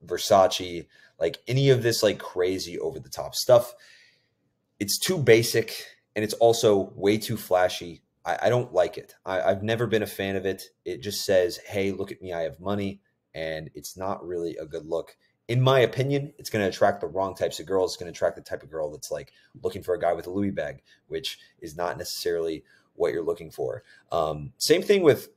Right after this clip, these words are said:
off-white stuff or any, any stuff that, like, is hypey that will go out of style quickly, unless you wanna keep just buying a bunch of, bunch of bullshit, which is fine if you wanna do that. But a lot of this hype stuff, like off-white specifically, I haven't seen an off-white shirt in the wild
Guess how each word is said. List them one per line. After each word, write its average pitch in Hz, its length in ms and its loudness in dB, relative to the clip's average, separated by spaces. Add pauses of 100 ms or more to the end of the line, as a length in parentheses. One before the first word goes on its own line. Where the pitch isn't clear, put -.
off-white 92 500 6
stuff - 380 -6 (160)
or 90 400 4
any, 135 420 0
any 147 160 0
stuff 147 300 4
that, - 140 2
like, 98 180 2
is 80 100 -6
hypey 127 460 -2 (160)
that 95 160 2
will 98 100 0
go 92 220 2
out 101 100 4
of 98 60 -2
style 90 320 2
quickly, 120 420 -6
unless 101 400 -2
you 123 80 -6
wanna 120 140 -4
keep 107 300 -10
just 101 200 -10
buying 95 300 -2
a 90 60 -8
bunch 95 240 -6
of, 78 80 -16 (280)
bunch 90 180 -2
of 85 60 -10
bullshit, 104 460 0
which 95 180 -4
is 95 160 -6
fine 95 480 -2 (160)
if 95 140 -12
you 90 100 -14
wanna 87 200 -8
do 110 200 -2
that. 85 240 4 (320)
But 92 240 6
a 85 60 0
lot 107 160 8
of 110 40 6
this 92 140 0
hype 104 300 -2
stuff, - 400 0
like 80 220 -4
off-white 87 440 0
specifically, 82 480 -6
I 82 60 2
haven't 90 360 -4
seen 101 280 -6
an 87 220 -12
off-white 95 500 2
shirt - 380 -6 (420)
in 110 100 -2
the 98 80 0
wild 92 640 2